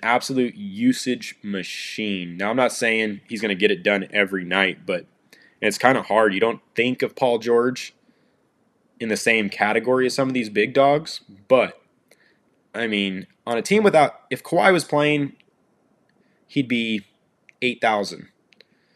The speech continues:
And since we have Kawhi out, he's ninety-seven hundred, which I still think's a fair price for this guy. He's gonna get it done, and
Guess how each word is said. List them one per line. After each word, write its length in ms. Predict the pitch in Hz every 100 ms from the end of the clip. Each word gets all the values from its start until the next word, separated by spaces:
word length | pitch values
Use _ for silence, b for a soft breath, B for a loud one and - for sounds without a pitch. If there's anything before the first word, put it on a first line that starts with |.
| b b _
And 600 | 107 107 107 104 104 98
since 240 | - 113 110
we 80 |
have 140 | 110 123
Kawhi 300 | 135 123 120
out, 160 | 120
he's 80 | 101
ninety-seven 420 | 110 110 110 104
hundred, 260 | 95 117 110
which 140 | 101
I 60 | 98
still 240 | - 139
think's 220 | 131 113 98
a 40 |
fair 220 | - 90
price 280 | - 98 -
for 120 | 98
this 140 | 92 -
guy. 340 | 98 98 98 _ _ _ _ _ _ _ _ _
He's 200 | - 110
gonna 160 | 123 110
get 180 | 107 110
it 180 | 90
done, 420 | 107 104 104 101 -
and 400 | 104 98 95